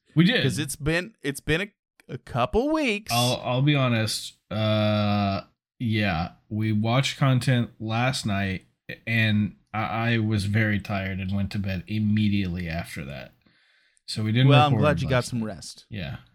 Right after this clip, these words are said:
Speaker 1: <clears throat>
Speaker 2: Yeah, I, uh,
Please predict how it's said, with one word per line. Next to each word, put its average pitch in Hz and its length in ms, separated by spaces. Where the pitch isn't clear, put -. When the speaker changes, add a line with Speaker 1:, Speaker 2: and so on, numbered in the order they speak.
Speaker 1:
<clears throat> 180 100
Speaker 2:
Yeah, 131 440
I, 127 320
uh, 117 340